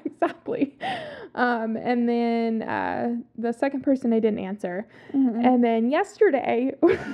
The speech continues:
Speaker 1: <laughs> we had this pest control person
Speaker 2: Mm-hmm.
Speaker 1: come and knock on our door and ask if my parents were home.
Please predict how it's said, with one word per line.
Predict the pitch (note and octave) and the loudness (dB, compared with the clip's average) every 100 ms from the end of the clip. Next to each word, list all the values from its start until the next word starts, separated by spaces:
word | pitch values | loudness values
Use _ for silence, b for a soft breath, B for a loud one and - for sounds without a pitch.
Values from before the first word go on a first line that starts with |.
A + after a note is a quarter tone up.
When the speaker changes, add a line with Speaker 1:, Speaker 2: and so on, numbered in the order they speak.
| F#3+ | -8
Speaker 1:
<laughs> | G3 D#4 - - | -6 -6 -6 -6
we | D4 D4+ | 0 2
had | F4 C#4+ C4 B3+ B3+ B3 | 2 2 2 2 0 -4
this | - A#3+ A#3 A#3+ | -2 2 2 0
pest | - F4+ G#4 | 2 2 2
control | - F4 E4 C#4+ C4 | 4 4 6 4 4
person | B3+ A3+ B3 G#3 G3+ | 4 2 2 2 2
Speaker 2:
Mm-hmm. | C4 C#4 C4 B3+ C4 - | 2 4 4 2 0 -6
Speaker 1:
come | - D#4 B3+ | 0 2 2
and | A#3+ | 2
knock | A3 A3+ | 2 2
on | A3+ G#3 | 2 2
our | G3 | 2
door | G#3 G3 G3 A#3 C#4 B B - | 2 2 4 2 -2 B B -4
and | - B3+ B3 A3+ A3+ A3+ G3+ | 2 4 4 4 2 0 0
ask | C4 D#4 - | -2 -2 -2
if | F#4 F4+ | 0 2
my | D#4+ | 0
parents | - C4+ G3 - | 0 -4 -4 -8
were | - - | -8 -6
home. | A3 G#3+ C4 B3+ | -4 -4 -6 -10